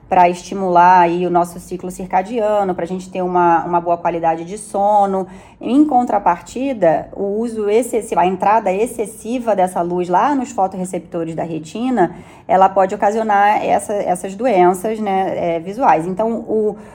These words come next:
a grande sacada aí é, e a grande dificuldade é você criar um filtro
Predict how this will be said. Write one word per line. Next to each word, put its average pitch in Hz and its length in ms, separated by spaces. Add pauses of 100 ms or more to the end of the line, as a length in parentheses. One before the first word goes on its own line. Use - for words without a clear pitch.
(140)
a 180 140
grande 233 400
sacada 190 720
aí 196 500
é, 196 380 (240)
e 175 100
a 170 40
grande 208 220
dificuldade 190 960
é 175 120
você 185 200
criar 196 560
um 277 140
filtro 190 720